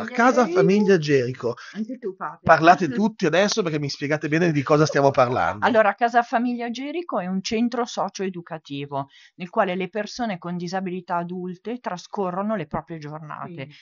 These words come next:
Speaker 1: dal lunedì al venerdì,
Speaker 3: Va bene.
Speaker 1: e dove insieme costruiamo e partecipiamo ad attività scelte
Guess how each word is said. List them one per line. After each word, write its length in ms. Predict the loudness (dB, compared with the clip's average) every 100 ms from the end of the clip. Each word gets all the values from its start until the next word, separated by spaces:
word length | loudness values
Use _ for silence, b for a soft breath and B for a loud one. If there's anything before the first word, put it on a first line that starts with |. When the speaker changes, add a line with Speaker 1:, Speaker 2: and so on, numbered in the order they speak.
| b
Speaker 1:
dal 220 | -4 -2
lunedì 540 | -2 -2 -4 -6 -12 _
al 160 | -10
venerdì, 640 | -8 -10 -12 -16 -16 -16 -16
Speaker 3:
Va 80 | -16
bene. 140 | -20 -6
Speaker 1:
e 120 | -4
dove 500 | 0 -2 -2 -6 -8 b -6
insieme 800 | -6 -4 -10 -8 -6 -6 -6 -8
costruiamo 800 | -10 -12 -10 -6 -4 -4 -6 -6
e 200 | -8 -6
partecipiamo 800 | -8 -6 -10 -8 -8 -6 -2 0
ad 160 | 0
attività 720 | -2 -4 -8 -8 -4 0 0 -2 b b
scelte 720 | _ -6 -6 -6 -10 -10 -10